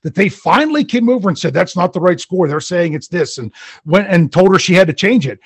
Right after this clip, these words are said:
And the guy running the league for the day says, "Hand me the scoreboard. You can go." And he did it the rest of the way and took the score off 'cause he knew it was right. He knew it was right. I knew it was right.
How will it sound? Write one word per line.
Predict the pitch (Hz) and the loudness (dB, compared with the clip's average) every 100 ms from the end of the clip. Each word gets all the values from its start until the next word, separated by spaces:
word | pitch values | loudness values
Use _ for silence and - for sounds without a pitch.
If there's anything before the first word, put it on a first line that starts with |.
| - - - - | -20 -20 -12 -2
And | 165 156 | 0 0
the | |
guy | 127 147 208 | 0 2 2
running | 208 208 220 | 2 2 2
the | 202 | 0
league | 196 233 185 | 0 -2 -2
for | |
the | 170 | 0
day | 160 160 156 | 2 2 2
says, | - 160 139 - _ _ | -2 -4 -4 -12 _ _
"Hand | - 156 196 | -2 2 4
me | 190 | 2
the | |
scoreboard. | 175 - 185 185 139 127 113 | 0 0 0 0 -2 -6 -8
You | 151 | -10
can | 180 156 | -8 -4
go." | 165 147 110 - - | -4 -2 -4 -10 -16
And | 127 | -4
he | 127 254 | 0 2
did | 240 240 | 2 0
it | |
the | 202 | 0
rest | 214 - | -2 -2
of | |
the | 180 | -2
way | 208 233 | 0 0
and | 139 - | -2 -6
took | 196 - | -6 -6
the | |
score | - 170 165 160 | -12 -4 -2 -2
off | 135 - _ _ - | -4 -8 _ _ -8
'cause | 156 | -8
he | - 269 | -2 0
knew | 269 226 | 2 2
it | 214 | 0
was | 202 175 | -2 0
right. | 240 139 - - _ _ _ | 0 -2 -14 -20 _ _ _
He | 254 | 0
knew | 269 | 2
it | 233 | 2
was | 202 156 | 0 -2
right. | 190 185 185 _ _ _ - | 0 0 -2 _ _ _ -2
I | 175 | 0
knew | 202 180 | 4 2
it | 175 | 2
was | 147 | 0
right. | 156 160 156 156 | 2 4 4 0